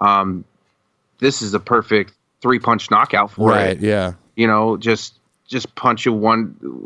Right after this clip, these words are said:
Speaker 1: uh, except for really, I guess you can't really punch somebody.
Speaker 2: Yeah.
Speaker 1: Uh, I guess, I guess, like, Fade to Black is not a punch you in the face type song, but,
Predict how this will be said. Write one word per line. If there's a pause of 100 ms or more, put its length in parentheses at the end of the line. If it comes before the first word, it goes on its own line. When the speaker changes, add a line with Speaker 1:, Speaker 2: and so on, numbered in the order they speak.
(240)
Speaker 1:
uh,
except
for
really,
I
guess
you
can't
really
punch
somebody.
Speaker 2:
Yeah.
Speaker 1:
Uh,
I
guess,
I
guess,
like,
Fade
to
Black
is
not
a
punch
you
in
the
face
type
song,
but,